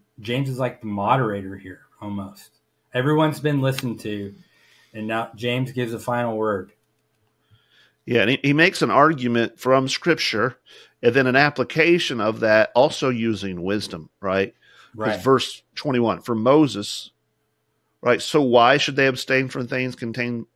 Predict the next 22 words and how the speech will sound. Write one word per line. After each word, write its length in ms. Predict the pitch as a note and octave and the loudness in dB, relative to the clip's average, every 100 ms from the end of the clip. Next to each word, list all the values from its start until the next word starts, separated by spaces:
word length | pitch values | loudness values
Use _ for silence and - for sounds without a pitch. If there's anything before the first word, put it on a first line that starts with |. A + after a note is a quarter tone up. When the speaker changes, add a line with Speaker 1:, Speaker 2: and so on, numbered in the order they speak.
| _ - - | _ -18 -10
Speaker 2:
by 320 | B2+ A2+ - | -4 -4 0
idols 380 | A2 A2 A2 - | 2 2 0 -4
and 260 | A#2 A2 | -2 -2
from 140 | - A2 | -4 -10
fornication?" 760 | B2 A2 G2+ A2 A2 A2+ A2 - _ _ _ _ _ _ | -8 -8 -6 -8 -8 -10 -14 -18 _ _ _ _ _ _
Well, 100 | - | 4
that's 220 | C3+ C#3 | 4 4
what 100 | C#3+ | -2
Scripture 340 | - C#3 - - | -4 -4 -6 -8
teaches, 440 | A2 G2 A2+ G2 | -8 -8 -10 -12
"but 260 | - B2+ - | -6 -2 2
also 300 | C3+ C3+ A#2 | 2 2 -2
strangled 520 | - C3+ C3 A#2+ G#2+ | -2 0 0 0 0
and 200 | A2+ G#2+ | 0 0
from 200 | - G2 | -4 -8
blood." 320 | F#2+ A#2 G#2 G2 | -2 2 2 2
Why 480 | G#2 B2 B2+ - - | 4 6 6 2 -4
the 120 | G2+ | -6
blood 320 | G2+ A#2 A#2 | 0 2 0
thing? 380 | - G2 F#2 G2 _ _ _ _ _ _ _ | -2 -4 -4 -8 _ _ _ _ _ _ _
Well, 120 | C3+ | 0
because 960 | B2 D3 - F#3+ D#3 G2 B2+ C#3+ - | 2 0 2 4 6 4 2 -2 -10